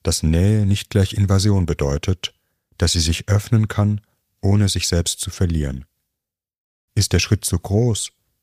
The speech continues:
oder das Gleichgewicht von vornherein sehr fragil, kann die alte Konstruktion zusammenbrechen, ohne dass ein neues System greift.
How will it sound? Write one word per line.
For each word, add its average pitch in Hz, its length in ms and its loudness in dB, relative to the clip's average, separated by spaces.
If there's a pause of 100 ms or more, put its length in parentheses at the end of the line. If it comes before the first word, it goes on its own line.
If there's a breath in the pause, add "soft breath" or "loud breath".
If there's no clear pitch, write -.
(120)
oder 87 140 0
das - 200 -2
Gleichgewicht 87 680 0
von 87 140 -2
vornherein 95 720 0
sehr 85 200 0
fragil, 92 640 -4 (600)
kann 120 220 2
die 107 200 -2
alte 92 300 2
Konstruktion 98 760 -2
zusammenbrechen, 98 920 -2 (520)
ohne 117 260 2
dass 101 160 -2
ein 82 220 0
neues 90 360 2
System 90 460 -2
greift. - 540 -6